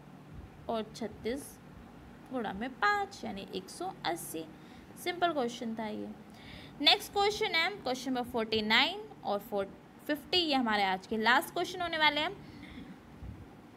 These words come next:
भारतीय अर्थव्यवस्था में निम्नलिखित में से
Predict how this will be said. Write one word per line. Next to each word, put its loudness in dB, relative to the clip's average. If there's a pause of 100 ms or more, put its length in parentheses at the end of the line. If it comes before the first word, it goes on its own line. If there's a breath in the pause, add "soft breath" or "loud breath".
(560)
भारतीय 8 (120)
अर्थव्यवस्था 4
में 4
निम्नलिखित 0
में 2
से 2